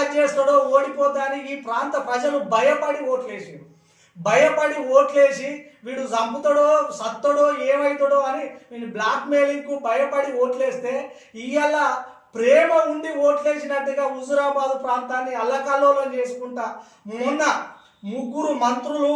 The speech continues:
ముగ్గురు కలెక్టర్లు, ఆర్డీఓలు, బ్యూరోక్రాట్స్ అందరూ ఉన్న ఒక మీటింగ్లో మన ప్రాంతానికి ఏం కావాలి, అభివృద్ధికి ఏం కావాలి అనేది అడగకుండా ఒక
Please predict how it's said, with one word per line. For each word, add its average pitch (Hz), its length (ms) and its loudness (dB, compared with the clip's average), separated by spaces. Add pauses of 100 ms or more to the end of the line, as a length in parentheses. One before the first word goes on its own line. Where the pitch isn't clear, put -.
(100)
ముగ్గురు 269 260 -4 (120)
కలెక్టర్లు, 285 640 2 (220)
ఆర్డీఓలు, 277 680 4 (460)
బ్యూరోక్రాట్స్ 294 760 0 (180)
అందరూ 320 440 2 (120)
ఉన్న 285 140 -4 (720)
ఒక 233 100 -4 (220)
మీటింగ్లో 302 640 2 (540)
మన 262 100 -2 (140)
ప్రాంతానికి 302 600 -2 (160)
ఏం 294 80 0 (100)
కావాలి, 277 380 2 (120)
అభివృద్ధికి 302 640 -6
ఏం 285 80 2 (100)
కావాలి 277 360 0
అనేది 254 260 -6
అడగకుండా 262 540 -4 (460)
ఒక 262 120 -6